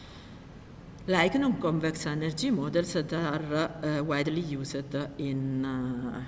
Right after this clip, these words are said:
in elasticity and not only elasticity. Uh, obtaining, uh,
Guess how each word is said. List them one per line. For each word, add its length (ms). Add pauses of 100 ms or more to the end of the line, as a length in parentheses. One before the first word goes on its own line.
(1160)
in 180
elasticity 840
and 260 (100)
not 300
only 220
elasticity. 720 (680)
Uh, 220 (100)
obtaining, 960 (100)
uh, 160